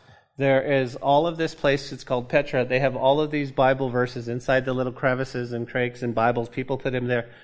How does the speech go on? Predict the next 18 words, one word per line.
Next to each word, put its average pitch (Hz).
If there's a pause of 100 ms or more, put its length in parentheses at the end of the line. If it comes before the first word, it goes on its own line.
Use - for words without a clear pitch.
(200)
so -
that 117
the 120
Jewish 131
people 127
could 117
come 127
up 123
and, 113
and 123
read 113
the 110
truth. - (760)
They 127
won't 143
know 170
the 170
truth 113